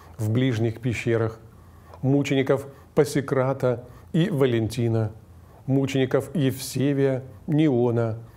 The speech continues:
Леонтия, Лонгина и иных, преподобной Елисаветы Константинопольской чудотворицы, игумени, преподобного Фомы Юродивого Сирийского, святителя Симеона,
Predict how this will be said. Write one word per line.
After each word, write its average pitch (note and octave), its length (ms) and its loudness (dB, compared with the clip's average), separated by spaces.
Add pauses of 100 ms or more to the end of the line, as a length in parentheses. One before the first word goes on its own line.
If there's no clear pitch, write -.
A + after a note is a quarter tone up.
(120)
Леонтия, C3+ 920 2 (300)
Лонгина B2 580 2
и C#3+ 220 -2
иных, A2+ 600 -2 (760)
преподобной C#3+ 640 2
Елисаветы C3 920 0 (220)
Константинопольской C#3 1120 0
чудотворицы, B2 1040 0 (240)
игумени, A2 640 0 (720)
преподобного C3+ 720 4
Фомы C3 540 0 (220)
Юродивого B2 840 2
Сирийского, A2 720 -2 (560)
святителя D3 600 2
Симеона, B2 760 0